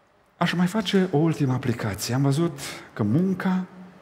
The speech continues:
modul în care muncești, poate fi o oglindă a materialismului din tine. Am văzut că cheltuielile, modul în care cheltui banii, pot fi o oglindă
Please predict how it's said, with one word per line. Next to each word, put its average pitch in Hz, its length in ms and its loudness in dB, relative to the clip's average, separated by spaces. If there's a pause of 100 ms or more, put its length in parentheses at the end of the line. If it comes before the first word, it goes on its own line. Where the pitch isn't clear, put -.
(100)
modul 170 300 2
în 170 80 2
care 156 240 -2
muncești, 139 680 0 (240)
poate 123 240 -4
fi 113 140 -2
o 107 80 4
oglindă 98 720 0 (280)
a 101 80 -4
materialismului 95 720 0
din 87 140 2
tine. 90 320 -8 (540)
Am 151 120 4
văzut 151 340 2
că 151 340 0 (140)
cheltuielile, 123 1200 2 (200)
modul 185 380 4
în 165 80 2
care 147 200 0
cheltui 143 440 -2
banii, 110 440 0 (300)
pot 131 180 0
fi 131 120 -2
o 113 80 2
oglindă 104 560 0